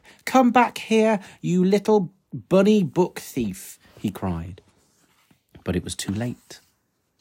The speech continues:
Arthur was furious. He told his mum, but she just laughed. "A bunny book thief? Arthur, I think your imagination is running wild." And he told his teacher, but she just said, "Arthur,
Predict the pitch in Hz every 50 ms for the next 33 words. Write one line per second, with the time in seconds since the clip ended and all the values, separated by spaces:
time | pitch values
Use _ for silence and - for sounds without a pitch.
0 | _ _ _ _ _ - - 135 135 117 104 98 - 95 92 92 95 92 - -
1 | - - - 117 117 110 110 101 90 87 92 95 95 - - - - - _ -
2 | - - - - - - _ _ - 127 - - 147 151 147 143 131 117 127 147
3 | 131 104 92 90 - - - - - 110 123 135 - - 110 120 127 113 90 87
4 | 87 - - - - _ _ _ _ _ _ _ _ _ - - 160 - _ -
5 | 208 208 214 220 220 185 202 208 190 - - - - 147 135 135 147 147 - -
6 | - - _ _ _ _ - - _ - - 170 170 156 135 - - 147 - -
7 | 151 143 - - - 185 156 - - 165 156 151 143 147 143 139 - 135 131 135
8 | 123 110 - - 117 107 107 101 101 104 107 104 104 104 107 104 95 90 90 90
9 | 90 90 92 98 98 - _ _ _ _ _ _ _ _ - 104 110 117 - -
10 | - 143 156 160 156 151 - - 180 208 - - - - 95 - _ _ - -
11 | 147 - - - 202 185 185 180 - - - 180 175 165 - - - - - -
12 | - - - - - 160 175 185 175 - 214 233 247 247